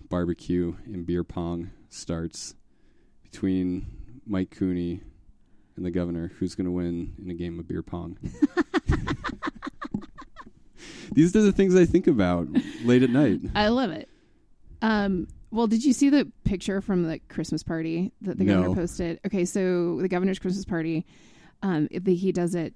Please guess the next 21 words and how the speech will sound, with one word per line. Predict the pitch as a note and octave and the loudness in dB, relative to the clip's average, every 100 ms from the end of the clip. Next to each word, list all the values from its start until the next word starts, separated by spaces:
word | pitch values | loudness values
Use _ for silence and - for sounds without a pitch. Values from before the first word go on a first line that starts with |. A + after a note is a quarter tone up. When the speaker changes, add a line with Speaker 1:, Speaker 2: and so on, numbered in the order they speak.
| - | -14
Speaker 2:
he | - - F#3+ | -12 -6 -4
just, | E3+ E3+ - | -4 -6 -4
he | G3 | -4
has | E3 | -2
a | E3 | -2
themed | F3 D#3 D#3 - G#3 | 0 2 2 0 -4
get-together, | - - D#3+ - C2+ - | -10 -10 -10 -10 -8 -6
and, | - - - F3+ | -2 -2 -4 -6
um, | F3 C#3+ F3+ - - - - - - - | -4 -2 -4 -8 -20 -18 -14 -14 -14 -16
he | G3+ F#3 E3+ D#3 | -2 2 4 2
posted | - F#3+ - | 2 0 -2
this, | D#3 - | -8 -6
and | E3+ | 0
I | F3+ | 2
was | F#3 | 4
not | F#3 D#3 D3+ | 4 4 0
able | D3+ D3 | -4 -6
to | - | -4
make | C3 - | -4 -6
it. | B2+ - - - - - | -12 -12 -14 -16 -14 -8
Um, | F3 - - - | -6 -6 -6 -8